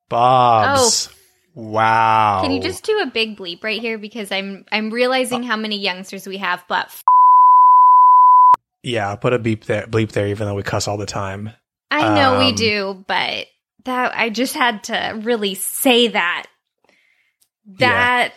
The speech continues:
Speaker 2: hurt.
Speaker 1: That, th-, an oh and four is not common for you, and it does
Speaker 2: That was
Speaker 1: hurt.
Speaker 2: vegetables.
Speaker 1: It does hurt. Do you wanna move on quickly?
Speaker 2: Quickly.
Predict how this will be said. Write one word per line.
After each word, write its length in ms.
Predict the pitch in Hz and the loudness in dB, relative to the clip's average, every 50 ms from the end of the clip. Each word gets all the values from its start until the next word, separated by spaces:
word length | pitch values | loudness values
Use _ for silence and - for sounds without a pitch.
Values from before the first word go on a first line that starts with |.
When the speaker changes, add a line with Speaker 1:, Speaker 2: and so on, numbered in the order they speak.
| _ - | _ -20
Speaker 2:
hurt. 380 | - - 220 196 180 - - _ _ _ _ _ _ _ _ _ _ _ _ _ _ _ 247 170 - | -16 -12 -10 -10 -10 -12 -14 _ _ _ _ _ _ _ _ _ _ _ _ _ _ _ -14 -6 -2
Speaker 1:
That, 500 | 120 107 110 107 123 131 127 - _ - | 0 2 0 0 -2 -8 -20 -16 _ -10
th-, 240 | - - 127 - - - | -8 -8 -8 -8 -6 -6
an 120 | 117 110 | -4 0
oh 200 | 110 127 135 135 | 2 2 2 2
and 120 | 127 123 | 2 0
four 280 | 120 - - 113 113 110 | -2 0 2 2 2 2
is 160 | 104 101 107 | 2 0 -2
not 420 | 110 107 113 113 113 - - _ - | 0 0 2 0 0 -2 -6 _ -6
common 560 | - 139 120 113 113 117 120 120 123 123 123 _ _ _ _ _ _ | -2 0 0 0 0 0 -2 -2 -4 -6 -10 _ _ _ _ _ _
for 180 | _ - - 117 | _ -6 -2 0
you, 460 | 113 113 113 113 113 110 113 113 113 - _ _ _ _ _ _ _ _ _ _ _ - | 2 4 4 4 4 4 2 0 -2 -6 _ _ _ _ _ _ _ _ _ _ _ -4
and 380 | 117 104 98 98 95 95 95 95 | 0 0 2 2 0 0 -2 -4
it 180 | 90 - _ | -6 -6 _
does 640 | - 104 98 98 98 98 - - - - - - - - | 0 0 2 2 2 0 0 -2 -2 -4 -6 -10 -10 -6
Speaker 2:
That 160 | - 233 220 | -4 -2 -2
was 120 | 220 208 185 | -2 -2 -2
Speaker 1:
hurt. 160 | 185 180 208 196 | 0 0 2 2
Speaker 2:
vegetables. 580 | 190 190 185 185 175 180 170 190 196 - - _ _ _ - | 2 2 0 -2 -4 -6 -6 -6 -10 -12 -16 _ _ _ -6
Speaker 1:
It 160 | - 107 - | -6 -4 0
does 200 | - 117 110 104 | 2 2 2 2
hurt. 220 | - 117 107 - - | 2 0 0 0 -2
Do 60 | 104 | -2
you 60 | 104 | -2
wanna 140 | 104 101 101 | 0 0 -2
move 220 | 101 101 104 107 | 0 0 0 2
on 160 | 107 101 101 101 | 2 0 0 -2
quickly? 500 | - 113 107 - - 123 127 127 - _ _ _ _ _ _ | -2 -2 -2 0 0 0 0 0 -2 _ _ _ _ _ _
Speaker 2:
Quickly. 520 | - - 202 - - 101 92 92 190 - | -8 -8 -8 -6 -6 -8 -8 -8 -8 -10